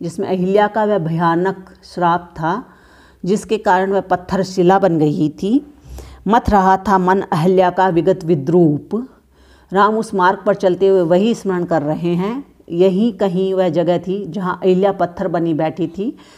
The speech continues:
और उसके दुख से दुखी राम का मन अत्यधिक अशांत था। दाम, राम ने छूकर उसे जैसे किया गत शाप, राम ने अहिल्या को छूकर उसे पुनः नारी रूप प्रदान किया तथा विगत में मिले भयंकर शाप से मुक्त किया, कराया।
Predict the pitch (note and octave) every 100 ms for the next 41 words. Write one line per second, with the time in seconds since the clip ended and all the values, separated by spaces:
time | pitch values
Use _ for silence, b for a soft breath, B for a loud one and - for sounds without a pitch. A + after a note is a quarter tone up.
0 | B - F#3+ G3+ G3+ E3 G3+ - G3 D#3+
1 | - F3+ F3 F3+ F3 E3 F3 G3 - -
2 | D3+ G3 - - F3+ E3 D#3 D#3 D3 D3
3 | D#3+ F3 C4 - B B B B F3 G3+
4 | G#3+ A#3 F#3+ G#3 G#3+ B3+ C4 B3+ A3 G3+
5 | A#3 G#3+ G#3+ G#3 F#3 F#3+ A3 G#3+ G3 G3+
6 | E3 G3 G3 - F#3+ D#3+ E3 - F3+ G#3+
7 | A3+ A3+ G3+ G#3+ A3+ A3 G#3 - G3 G3+
8 | F3+ E3+ F3 F#3 G3 G3+ F#3 F3 G3+ F#3+
9 | F#3+ F#3 D#3+ D#3+ D3+ C#3+ D3+ D#3+ A#3+ E4
10 | B B B - G3+ G3+ F#3+ G3+ A#3 A#3+
11 | A3+ G3+ G#3 E3+ F3 F3+ G3 A#3 A3 -
12 | _ - - F3 - - F#3 F3+ F3+ -
13 | - D3+ D3 F3 D#3+ D#3 F3+ D4+